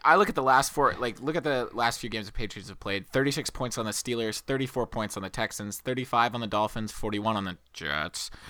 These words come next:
sixteen, but that was on the Broncos, thirty on the Ravens. Like,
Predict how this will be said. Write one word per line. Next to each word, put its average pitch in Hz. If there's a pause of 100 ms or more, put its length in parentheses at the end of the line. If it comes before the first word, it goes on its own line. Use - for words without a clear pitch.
(120)
sixteen, 156
but 139
that 117
was 117
on 117
the 101
Broncos, 107 (420)
thirty 151
on 139
the 123
Ravens. 110
Like, 107